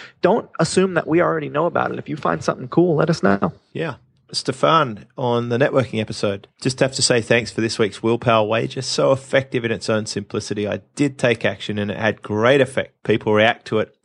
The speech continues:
Speaker 2: and I've only seen positive reactions from it. So big thanks, guys." There you go. Stefan is putting in the willpower hard yards and getting the results.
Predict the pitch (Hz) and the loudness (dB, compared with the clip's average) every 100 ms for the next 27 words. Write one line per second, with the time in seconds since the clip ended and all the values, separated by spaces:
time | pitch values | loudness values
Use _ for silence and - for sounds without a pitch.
0 | _ 104 104 113 110 104 107 98 - 107 | _ -4 0 2 0 -2 -4 -4 -4 -4
1 | 101 92 98 95 - 98 - 95 92 - | -2 -4 -4 -6 -10 -12 -10 -8 -8 -10
2 | - - 98 - 107 - - 98 101 - | -10 -8 -8 -4 -4 -2 -2 -2 -4 -14
3 | - 98 95 98 - - 127 127 143 135 | -12 -8 -6 -6 -8 0 2 4 4 2
4 | 104 - - 135 - 131 127 104 104 - | -4 -4 0 2 2 2 2 -4 -8 0
5 | 139 139 139 - 120 117 113 113 123 131 | 0 0 -2 -4 -4 -2 -2 0 0 2
6 | 127 117 110 110 110 107 110 127 143 - | 2 4 4 2 0 0 -2 -2 -6 -14
7 | 113 113 110 101 98 113 - - | -4 -2 -2 -6 -4 -6 -6 -16